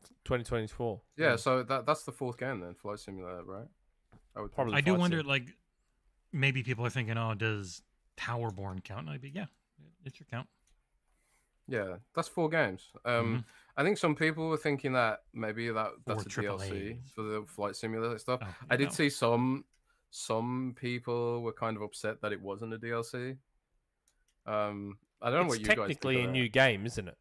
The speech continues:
Speaker 3: Yeah, it
Speaker 2: It's a,
Speaker 3: carries
Speaker 2: it's a
Speaker 3: over
Speaker 2: full-blown
Speaker 3: all
Speaker 2: new
Speaker 3: your
Speaker 2: game,
Speaker 3: pur-,
Speaker 2: yeah.
Speaker 3: yeah, and it carries over all your old purchases, but it is a new game. If you wanna play it on Steam, you have to buy it.
Speaker 1: I think people forget that there was many, many, many versions of
Speaker 3: Yeah.
Speaker 1: Flight Sim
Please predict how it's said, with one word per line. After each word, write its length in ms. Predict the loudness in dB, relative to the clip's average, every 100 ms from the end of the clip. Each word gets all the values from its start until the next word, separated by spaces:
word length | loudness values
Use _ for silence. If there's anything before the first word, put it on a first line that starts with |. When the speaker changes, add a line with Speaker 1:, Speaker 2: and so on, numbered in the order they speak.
| -4
Speaker 3:
Yeah, 100 | -4
it 40 | -2
Speaker 2:
It's 60 |
a, 20 |
Speaker 3:
carries 420 | -2 2 4 4 4
Speaker 2:
it's 100 | 4
a 40 |
Speaker 3:
over 120 | 6
Speaker 2:
full-blown 240 | 4 6 6
Speaker 3:
all 40 | 6
Speaker 2:
new 80 |
Speaker 3:
your 160 | 4 2
Speaker 2:
game, 80 | 0
Speaker 3:
pur-, 120 | -2
Speaker 2:
yeah. 200 | 0 0
Speaker 3:
yeah, 40 | -2
and 100 | -4
it 60 | -2
carries 320 | 0 0 0
over 280 | -2 -2 -6
all 200 | -2 -2
your 240 | 0 -4 -6
old 200 | -8 -8
purchases, 640 | -8 -8 -12 -16 -14 -14 -16 -8
but 80 |
it 80 | -4
is 160 | -2 -2
a 60 |
new 240 | -2 -2 -2
game. 360 | -4 -6 -8 -8
If 160 | -8 -6
you 260 | -6 -8 -12 -12
wanna 260 | -6 -4 -4
play 140 | -6
it 60 | -6
on 140 | -8
Steam, 400 | -12 -10 -8 -6
you 80 | -6
have 160 | -8 -10
to 100 | -10
buy 180 | -8 -10
it. 120 | -14 -20 _ _ _ -6
Speaker 1:
I 60 | 0
think 180 | 2
people 280 | 4 2 2
forget 400 | 0 2 6 4 4
that 140 | 0
there 100 | 4
was 220 | 4 2
many, 260 | 0 2 2
many, 280 | 0 0 0
many 280 | 0 -2 -2
versions 460 | -2 -2 -4 -6
of 80 | -6
Speaker 3:
Yeah. 80 | -4
Speaker 1:
Flight 260 | -2 -2
Sim 280 | -4 -8 -8